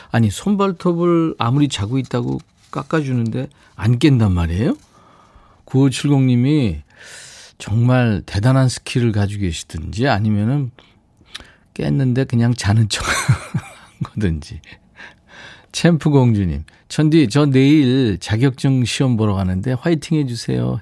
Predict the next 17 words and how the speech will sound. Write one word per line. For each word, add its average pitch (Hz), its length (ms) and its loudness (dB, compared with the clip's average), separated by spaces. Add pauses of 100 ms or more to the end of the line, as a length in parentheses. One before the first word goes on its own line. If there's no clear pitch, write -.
헤헤. 151 340 2 (1200)
예, 110 320 2
챔프 113 320 -8
공주님, 117 680 2
화이팅입니다. 123 1040 0
어떤 123 340 -4
자격증 120 500 -4
시험인지 113 400 -4
궁금하네요. 107 840 -2 (320)
결과 117 260 2
나중에 107 340 2
알려주세요. 101 840 -2 (120)
되든 131 280 2
안 101 200 2
되든. 80 460 -10 (800)
삼칠구사 151 640 2
님, 104 260 2